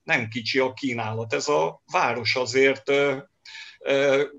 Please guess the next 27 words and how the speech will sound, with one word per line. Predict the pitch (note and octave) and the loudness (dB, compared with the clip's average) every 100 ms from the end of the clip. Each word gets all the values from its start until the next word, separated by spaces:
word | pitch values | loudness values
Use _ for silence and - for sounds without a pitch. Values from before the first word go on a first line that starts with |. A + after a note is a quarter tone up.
| _ | _
kitermelt | - E3 D#3+ B2+ B2 B2 B2 A2+ | -8 -2 2 2 2 2 0 -2
idézőjelben | B2+ A#2+ A#2+ G#2+ B2 C3 C3+ C3 C3+ | -6 -6 -4 -4 2 4 4 4 2
olyan, | D3 C3+ B2 B2 B2+ | 2 2 0 -4 -2
olyan | D3+ C3 A#2 | 0 0 -2
fiatalokat, | A2+ C3 B2 B2 B2 B2+ B2+ - | -2 0 0 -2 -4 -2 -4 -2
akik | C3 B2 A#2+ | -6 -6 -6
a | C3+ | -2
jövőt | B2+ C#3 A#2+ G#2+ A#2+ A#2 | 2 2 0 -4 -6 -6
építhetik. | - C3 C3 C3 A2+ A2 - A2 A2+ A2+ D3 - | -6 -2 0 -2 -4 -14 -14 -6 -4 -2 -4 -2
Ez | C3 A#2 | -4 -4
most, | B2+ - - | -6 -6 -6
ö, | C3 B2 | -4 -4
nagyon | B2 C3 B2+ | -2 -4 -2
patetikusan | A2+ C3 B2 A2+ A#2 A#2+ A2 A2+ A2+ | -2 -2 -2 -6 -10 -8 -6 -4 -4
hangzott, | A#2 B2+ A#2 E3 E3 _ - - | -4 -4 -2 -2 -4 _ -20 -20
de | - C3 | -8 -2
talán | D#3 D3 D3 | 2 4 2
azért | D3 C3 D3+ | 0 0 2
lényeges | D3+ B2 A#2 B2 G#2+ | 2 0 -2 -2 0
dolog, | B2+ C3 B2+ | 2 2 0
hogy | - B2+ A#2+ - _ _ _ C3 | -2 -2 -2 -12 _ _ _ -2
a | |
mi | C3 C#3 | 0 0
podcastunkkal | A2+ C#3 C#3 - C3 - C3+ C3 C3+ | 0 0 0 0 -2 -2 -6 0 0
szeretnénk, | B2+ C3+ B2 A2 - B2 B2 A2+ | 2 0 -2 -4 -8 -6 -6 -4
ö, | B2 A#2+ B2 B2 - | -2 2 2 2 0
olyan, | B2+ B2 A#2+ | -4 -4 -8